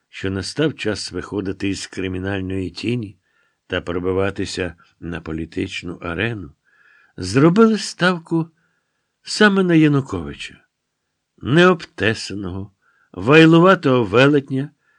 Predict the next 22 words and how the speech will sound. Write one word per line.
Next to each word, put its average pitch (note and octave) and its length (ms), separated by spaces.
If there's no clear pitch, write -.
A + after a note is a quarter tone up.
який A2 580
не C#3 140
міг D3 240
зв'язати B2+ 600
двох A#2+ 380
слів C#3+ 440
без B2 280
папірця A2 920
і C3+ 100
у C#3 120
молодості C#3 760
двічі D#3+ 800
відсидів G2+ 760
у F#2 100
в'язниці. D2 680
З F#2+ 260
огляду C#3+ 480
на C3 160
ляпсуси, C3 880
а F2+ 140
також G#2+ 500
подекуди A#2+ 760